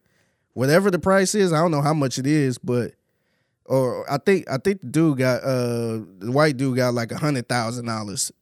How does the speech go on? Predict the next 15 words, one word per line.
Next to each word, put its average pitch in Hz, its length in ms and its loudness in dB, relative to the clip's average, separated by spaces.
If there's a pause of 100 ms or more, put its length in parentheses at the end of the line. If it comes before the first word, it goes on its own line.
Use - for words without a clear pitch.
(160)
um, 117 400 -2
for - 160 -6
winning 117 320 -4
it. 76 140 -16 (800)
But 131 160 -2
it's 147 120 -2
like, 143 380 0 (460)
you 170 80 0
know, 139 240 0
if 120 100 -6
I'm 190 160 6
making 156 240 4
all 165 180 4
this 156 180 0
money, 143 440 2